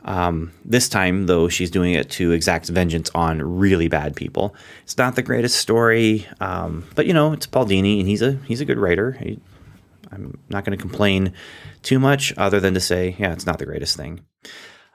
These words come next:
Superman in Strange Cargo. So we, <laughs> the other one, he was in Strange Visitor. This is Strange Cargo.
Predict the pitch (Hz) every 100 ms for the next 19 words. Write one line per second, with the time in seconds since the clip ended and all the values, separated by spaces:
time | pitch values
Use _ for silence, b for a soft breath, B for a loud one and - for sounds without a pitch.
0 | B - 214 185 147 107 87 - 101 95
1 | - - 107 123 131 - - 110 127 117
2 | 98 73 - b b b b b b -
3 | 85 87 82 - 90 - - 107 127 -
4 | 127 110 110 95 95 - 101 95 82 113
5 | 104 104 107 98 - 101 104 107 - 92
6 | 95 92 90